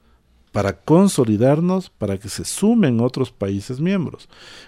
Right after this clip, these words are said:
Con lo cual, obviamente, ganaría en potencia la integración a-, andina, que ola-, ojalá pudiese ser en algún momento su-, suramericana,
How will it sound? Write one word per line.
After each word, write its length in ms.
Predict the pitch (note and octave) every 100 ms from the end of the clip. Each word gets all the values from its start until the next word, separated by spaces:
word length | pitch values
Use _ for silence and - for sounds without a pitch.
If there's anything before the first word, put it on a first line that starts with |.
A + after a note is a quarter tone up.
| -
Con 200 | F3+ G3+
lo 100 | D#3+
cual, 300 | - D3 D#3+ -
obviamente, 720 | C#3 C3 G#2+ G#2 A#2+ B2+ C3
ganaría 460 | G#2+ G2 F#2 A2
en 120 | A#2+ A#2
potencia 560 | G2+ - C#3 E3 G2+
la 100 | F2+
integración 800 | F2+ D#2+ F2+ F2 - G#2 G#2 G2 -
a-, 280 | F2+ F#2
andina, 440 | F#2+ G2 G#2+ D3+ C#3
que 120 | -
ola-, 160 | F2+ F2
ojalá 320 | - - G2
pudiese 420 | G2+ G2+ G2+ -
ser 240 | F#2 A2 G#2
en 100 | G2
algún 180 | F#2 G2
momento 360 | G2+ G#2+ C#2 - - -
su-, 640 | - - A#2 A#2 A#2 -
suramericana, 920 | - - A2+ F#2+ F2 E2 E2+ E2+ C#3+